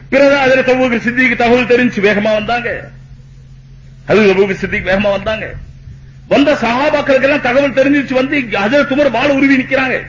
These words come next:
நிறைய இருக்கு. ரசூலுல்லாஹ் வஃபாத் ஆயிட்டாங்கன்னு சொன்னா நான் வாள்ல வெட்டிடுவேன்னு சொன்னாங்க.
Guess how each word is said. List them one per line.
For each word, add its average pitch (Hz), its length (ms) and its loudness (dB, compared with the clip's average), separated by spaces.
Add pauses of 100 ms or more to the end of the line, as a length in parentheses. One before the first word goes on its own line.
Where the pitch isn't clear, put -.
(140)
நிறைய 180 220 2
இருக்கு. 180 280 -6 (420)
ரசூலுல்லாஹ் 240 400 0
வஃபாத் 247 260 0
ஆயிட்டாங்கன்னு 247 360 0
சொன்னா 247 200 -2
நான் 233 380 -6 (220)
வாள்ல 240 340 0
வெட்டிடுவேன்னு 190 540 0
சொன்னாங்க. 117 260 -8